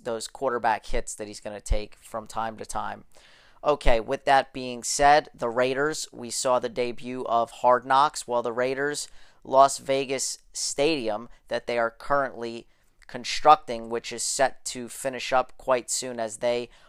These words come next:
are going to be set to take over that stadium and move to Vegas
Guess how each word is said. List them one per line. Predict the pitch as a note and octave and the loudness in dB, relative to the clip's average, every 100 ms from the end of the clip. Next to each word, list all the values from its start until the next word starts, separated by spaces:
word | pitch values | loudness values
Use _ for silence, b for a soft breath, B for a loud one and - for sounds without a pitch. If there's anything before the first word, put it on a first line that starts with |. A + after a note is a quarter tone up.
| b | b
are | A#2+ A#2 | -4 0
going | B2+ B2 B2 | 0 0 -4
to | - B2+ A#2+ A#2 | -12 -10 -10 -10
be | A#2+ | -12
set | A2+ - C3 - - | -8 -2 0 0 -8
to | - A#2+ | -10 2
take | - - A#2+ | 10 10 8
over | B2+ C3 C3 B2 b b b | 2 2 0 -2 b b b
that | - C3 B2 - | -6 4 4 4
stadium | - - B2 A#2+ A#2 | -4 -2 -2 -2 -6
and | A2+ A2+ | -6 -6
move | C3 D#3 - | -6 -6 -8
to | - A#2+ | -10 -10
Vegas | G2 A#2 G#2+ A2 G#2+ | -4 -4 -4 -6 -6